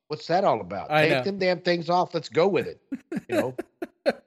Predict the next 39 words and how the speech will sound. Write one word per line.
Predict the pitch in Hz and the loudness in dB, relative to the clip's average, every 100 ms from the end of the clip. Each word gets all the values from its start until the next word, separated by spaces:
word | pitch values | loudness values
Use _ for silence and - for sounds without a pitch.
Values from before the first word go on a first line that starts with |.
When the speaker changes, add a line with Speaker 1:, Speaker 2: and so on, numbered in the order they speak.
| _ - - | _ -20 -8
Speaker 1:
"Did, | 135 127 | -6 0
did | 151 135 | 0 2
you | |
not | 151 165 | 2 2
get | 160 156 | 2 2
close | 165 165 | 2 0
to | 160 | 0
the | 147 | -2
razor | 147 165 156 | 0 0 -2
this | 160 165 - | -4 -6 -4
morning? | 165 170 165 165 | -2 -2 2 4
I | - | 4
understand. | 131 466 427 233 117 | 4 2 4 4 2
Speaker 2:
<laughs> | 302 | -2
Speaker 1:
Okay, | - 427 110 | 6 6 4
we'll | 120 | -6
keep | - 127 | -6 -8
it," | 110 | -8
you | 110 113 | -8 -8
know. | 90 - | -10 -6
Speaker 2:
But, | 240 247 - | -6 -4 2
but | 233 | 2
still, | - 277 240 | 2 8 8
you | 190 | 8
gotta | 170 254 240 190 | 4 6 6 6
admit, | 175 175 | 6 6
Speaker 1:
Wow. | 135 113 | 6 6
Speaker 2:
that's | 233 247 | 6 6
gotta | 277 285 | 4 4
be | 285 | 4
the | 220 | 0
craziest | 214 220 214 214 202 180 190 | 0 6 6 6 2 0 2
outfit | 156 - 156 123 113 _ _ _ _ _ _ | 2 2 -2 -2 -2 _ _ _ _ _ _
to | 185 | 2
wear | 170 165 233 277 247 208 | 4 8 10 10 10 6
in | 196 | 2
a | |
Speaker 1:
Oh, | |
Speaker 2:
professional | 190 175 165 220 156 156 | 2 4 6 6 4 4